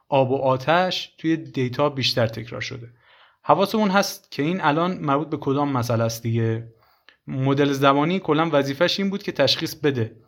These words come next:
احتمال اومدن این جمله در زبان مقصد به صورت مستقل چقدر است. برای مثال انتظار داریم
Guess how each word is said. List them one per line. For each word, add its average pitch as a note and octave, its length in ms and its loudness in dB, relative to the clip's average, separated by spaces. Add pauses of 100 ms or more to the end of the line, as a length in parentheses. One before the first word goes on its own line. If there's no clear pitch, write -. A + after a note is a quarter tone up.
(360)
احتمال C#3 460 2
اومدن C#3+ 400 0
این C#3+ 200 -2
جمله C3+ 280 0
در B2+ 140 2
زبان C3 300 2
مقصد C3 420 -2
به C3+ 80 -4
صورت C3 260 -4
مستقل C3 480 0
چقدر G#2+ 400 -2
است. - 340 -18 (500)
برای F3 260 6
مثال C3+ 440 0
انتظار D#3 400 4
داریم A#2+ 360 -2